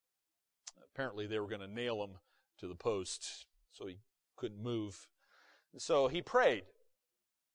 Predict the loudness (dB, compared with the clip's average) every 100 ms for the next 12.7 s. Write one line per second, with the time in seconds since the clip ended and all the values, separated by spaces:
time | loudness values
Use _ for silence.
0 | _ _ -6 -2 2 4 6 8 8 8
1 | 4 4 6 6 6 2 -2 -2 -2 0
2 | 4 6 6 4 0 -8 _ _ _ _
3 | _ _ _ _ 0 0 8 12 12 12
4 | 8 6 4 2 0 0 -6 -14 -10 -2
5 | 0 0 2 2 2 2 0 0 -2 2
6 | 4 4 2 0 -4 -6 -6 -4 0 4
7 | 6 6 2 -4 -8 -8 -8 -6 -4 -4
8 | -4 -6 -6 -8 -8 -8 2 4 4 0
9 | -6 -10 -14 -18 _ _ _ _ _ _
10 | _ _ _ -4 4 6 8 4 -2 _
11 | _ _ _ _ _ _ -20 -12 -4 2
12 | 6 8 8 8 6 6 6